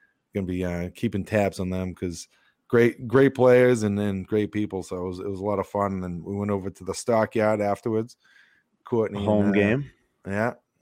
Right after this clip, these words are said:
Speaker 1: Courtney and, uh, Brooke, uh, took in the game and with a friend. So had a nice little meal. And then, uh, Sunday went over to a new, uh, brewery that Frank Simonetti, the president of the Bruins alumni,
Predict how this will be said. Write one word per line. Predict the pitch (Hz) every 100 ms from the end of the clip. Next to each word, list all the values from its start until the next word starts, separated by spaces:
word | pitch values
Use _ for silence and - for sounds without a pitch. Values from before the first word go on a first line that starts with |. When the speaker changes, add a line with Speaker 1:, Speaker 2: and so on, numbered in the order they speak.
| - 117
Speaker 1:
Courtney | - 104 95 98
and, | 92 92
uh, | 90 90 90 87 _ - - - - - _
Brooke, | 135 139 143 - - - _
uh, | 120 110 104
took | 139 127
in | 127
the | 117
game | 107 113 127 139
and | 104 98
with | 110 104
a |
friend. | - 117 135 131
So | 104 95 90 - _ 98
had | 113
a | 107
nice | 110 113 139
little | 123
meal. | 104 113 123 135 120
And | 110
then, | 107 107
uh, | 104 98
Sunday | - 135 135
went | 120 120
over | 117 107
to | 107 98 _ _ _ _ -
a |
new, | 120 117 117 113
uh, | 113 107 104
brewery | 90 120 151 156 110 107
that | 104 104 - _ _
Frank | - 123 110
Simonetti, | 123 113 113 113 104
the | 98
president | 110 101 104
of | 98
the |
Bruins | 92 107 98
alumni, | 98 104 104 101 95